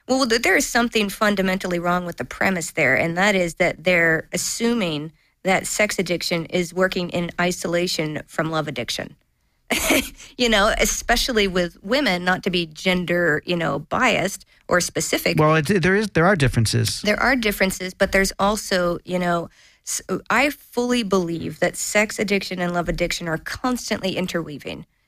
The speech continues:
Speaker 1: you know, with one another and, and kind of pulling you from one end to the other. And f-, to have a, a, a study, what the problem is, they're trying to quantify it so that they can, uh, be able to bill for it. You know, like, they're trying to quantify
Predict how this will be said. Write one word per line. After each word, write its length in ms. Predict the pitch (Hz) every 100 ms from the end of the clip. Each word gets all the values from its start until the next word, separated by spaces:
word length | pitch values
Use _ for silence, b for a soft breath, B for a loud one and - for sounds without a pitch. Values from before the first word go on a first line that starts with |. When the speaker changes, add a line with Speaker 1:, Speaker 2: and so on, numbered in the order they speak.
| _ -
Speaker 1:
you 120 | 196
know, 220 | 170 160
with 220 | 160 185 170
one 220 | 175 170
another 340 | 170 170 170
and, 280 | - 170 170
and 300 | 170 170 160 -
kind 260 | 196 180
of 180 | 170 -
pulling 360 | - 233 220 202
you 100 | 190
from 220 | - 180
one 200 | 180 180
end 200 | 175 170
to 100 | -
the 160 | 170 170
other. 340 | 165 165 160 - b b _
And 360 | 170 170 170 170 - - b b -
f-, 140 | - -
to 100 | 208
have 520 | - 269 277 220 196 -
a, 240 | 147 90 - _ _ _ _ -
a, 160 | 120 -
a 60 | 185
study, 580 | - - 247 226 - 196
what 300 | 208 285 294
the 100 | 226
problem 360 | - 508 415 240
is, 100 | 214
they're 80 | 214
trying 260 | - 302
to 60 | 220
quantify 600 | - 269 302 262 202 185
it 60 | 175
so 100 | 190
that 200 | 185 180
they 140 | 190
can, 420 | 190 214 180 175 175 B B -
uh, 140 | 175
be 140 | 170 190
able 160 | 190
to 100 | 185
bill 280 | 156 180 156
for 280 | 156 120 73
it. 200 | - - _ _ _ -
You 120 | 190
know, 280 | 170 156 190 -
like, 240 | - 175 180
they're 120 | 208
trying 320 | - 269 320
to 60 | 302
quantify 920 | - 196 202 208 196 175 151 147